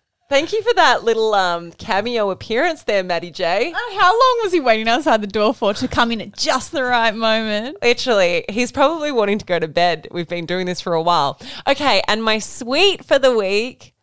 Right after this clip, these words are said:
Speaker 1: I mean, it was Mother's Day. Mother's Day was pretty sweet. I got my first Mother's Day present.
Speaker 2: What'd you
Speaker 1: I got
Speaker 2: get?
Speaker 1: a, Matt printed out one of the photos of when I gave birth to Marley. Not one of the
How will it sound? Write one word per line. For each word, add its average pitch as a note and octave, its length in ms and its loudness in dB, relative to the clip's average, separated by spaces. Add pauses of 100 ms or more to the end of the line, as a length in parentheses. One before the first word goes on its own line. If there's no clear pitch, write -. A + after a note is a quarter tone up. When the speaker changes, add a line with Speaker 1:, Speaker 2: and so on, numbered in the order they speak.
Speaker 1:
I B3+ 80 -6
mean, C#4 140 -4
it D#4 100 -4
was A3 140 -8
Mother's C#3+ 380 -4
Day. C3+ 320 -2
Mother's D4 300 -2
Day F3+ 140 -2
was E3+ 140 -6
pretty F3 240 -6
sweet. F#3+ 320 -6
I C4 80 -4
got C#4+ 200 -2
my D#4 120 -2
first C4+ 400 -2
Mother's A#3+ 340 -6
Day B3 200 -4
present. A#3+ 580 -6 (380)
Speaker 2:
What'd C4+ 240 -4
you C#4+ 80 0
Speaker 1:
I C4+ 40 2
got C4+ 40 0 (240)
Speaker 2:
get? - 40 -
Speaker 1:
a, A3 60 -16 (200)
Matt G#3+ 180 -2
printed A3+ 280 -4
out F#3+ 260 4
one F#3 160 -2
of F3+ 60 -6
the F#3 80 -6
photos D#3+ 540 -2
of D#3+ 180 -10
when E3 140 -4
I D#3 80 -2
gave D3+ 220 -4
birth C#3+ 240 -4
to E3+ 100 -12
Marley. D3 380 -4
Not A#3 360 2
one F3 220 -2
of D#3+ 80 -4
the B2+ 220 -4